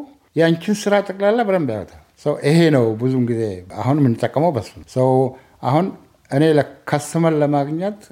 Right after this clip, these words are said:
አድቨርታይዝ አናደርግም። ግን አንዳንድ ስራ ሄደን ለክተን ፕራይስ ሰጥተን የምንነጣም ስራ አለ። ምክንያቱም we are competition is in ቬትናም አሉ፣ ቻይኖች አሉ። አንዳንድ ቻይኖች፣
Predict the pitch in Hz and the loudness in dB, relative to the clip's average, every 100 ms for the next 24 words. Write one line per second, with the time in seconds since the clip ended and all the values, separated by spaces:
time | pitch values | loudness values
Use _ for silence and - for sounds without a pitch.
0 | _ 127 123 127 - 135 147 127 113 104 | _ -4 -2 -2 0 0 0 0 0 0
1 | 85 76 76 _ 104 143 156 127 131 123 | -4 -14 -18 _ -2 0 2 2 2 0
2 | - 135 147 - 107 127 151 165 - _ | 0 0 0 -2 -2 0 -2 -4 -14 _
3 | _ 101 107 - 131 156 165 - 117 127 | _ -8 -8 -6 -4 -4 -4 -10 -6 -4
4 | 127 120 110 160 185 190 _ 127 123 135 | -4 -8 -6 -4 -4 -8 _ 0 4 6
5 | 139 143 143 185 185 139 117 82 - 104 | 6 4 2 -2 -2 -4 -4 -6 -12 -4
6 | 127 120 151 151 - 127 127 123 - 117 | 0 0 -2 -6 -8 -2 0 0 -2 -4
7 | - 151 151 139 117 113 110 110 107 101 | -6 -4 -2 -2 -4 -6 -4 -4 -6 -4
8 | 120 123 120 120 110 - - 110 107 - | -4 -2 0 0 -2 -10 -12 -10 -10 -10
9 | 107 107 110 107 113 107 95 92 151 - | -6 -2 -2 -4 -6 -8 -10 -16 -20 -20
10 | - _ - 113 117 120 123 139 131 - | -20 _ -8 -6 -2 0 2 2 0 -2
11 | 127 139 135 | -2 0 -2